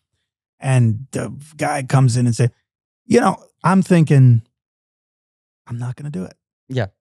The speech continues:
Speaker 1: I'm not gonna go there. I'm not gonna direct that movie." I see the draw, and then yet,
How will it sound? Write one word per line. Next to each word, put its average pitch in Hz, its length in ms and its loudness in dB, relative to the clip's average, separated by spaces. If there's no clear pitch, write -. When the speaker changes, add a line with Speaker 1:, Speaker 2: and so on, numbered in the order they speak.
Speaker 1:
I'm 143 180 2
not 131 200 2
gonna 135 140 4
go 113 220 0
there. 95 180 -6
I'm 113 120 6
not 131 220 4
gonna 123 140 2
direct 101 320 -4
that 80 180 -12
movie." 131 380 -18
I 160 100 -8
see 233 320 -8
the 233 140 -4
draw, 135 480 2
and 123 180 2
then 123 160 4
yet, 123 220 0